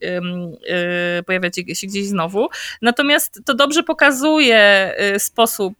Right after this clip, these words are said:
y, o którym ty powiedziałaś, który, w którym te wiadomości są traktowane. To znaczy one są po to, żeby ktoś coś przeżył, żeby ktoś miał z kimś romans, żeby sobie uświadomił, że coś,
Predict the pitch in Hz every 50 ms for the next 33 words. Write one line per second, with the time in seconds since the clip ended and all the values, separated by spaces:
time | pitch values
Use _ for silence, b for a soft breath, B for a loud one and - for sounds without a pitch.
0 | _ - 185 185 180 170 - 185 - - 214 214 240 240 - 208 190 185 175 180
1 | 165 147 156 - 170 - _ - 170 175 156 - 190 - _ - 190 185 185 202
2 | - _ _ - 196 196 190 185 190 202 202 190 196 196 196 196 - - - -
3 | 196 - - 185 - _ - 185 180 170 175 208 233 262 - 277 240 226 220 220
4 | - 247 - 226 240 240 240 240 - - 254 226 214 208 202 - B B B B
5 | B B B B _ _ 233 226 233 226 233 240 208 196 202 190 185 190 180 -
6 | - 185 175 175 - - - 165 - - - - 254 247 269 247 233 233 220 214
7 | 214 202 202 202 185 180 - - 185 - - 170 180 - - 185 185 - 214 226
8 | 240 233 226 208 196 196 202 208 208 180 185 - 185 180 185 - - 233 - -
9 | - 226 214 220 226 226 226 226 226 220 208 208 202 196 190 196 196 190 175 175
10 | 175 175 175 175 - - 208 - - -